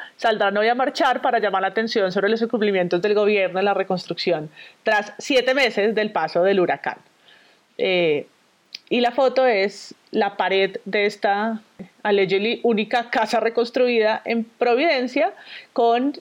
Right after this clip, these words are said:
una frase que el presidente, de nuevo en inglés, como el video que tanto hemos, eh, nominado y premiado en esta noche, dejó el presidente tras su visita. "To the divine providence with my eternal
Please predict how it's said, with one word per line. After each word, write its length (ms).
una 220
frase 280
que 60
el 60
presidente, 560
de 120
nuevo 300
en 80
inglés, 400
como 180
el 80
video 360
que 100
tanto 340
hemos, 520
eh, 180
nominado 580
y 40
premiado 420
en 80
esta 200
noche, 360
dejó 280
el 100
presidente 800
tras 220
su 100
visita. 540
"To 200
the 160
divine 720
providence 840
with 280
my 360
eternal 720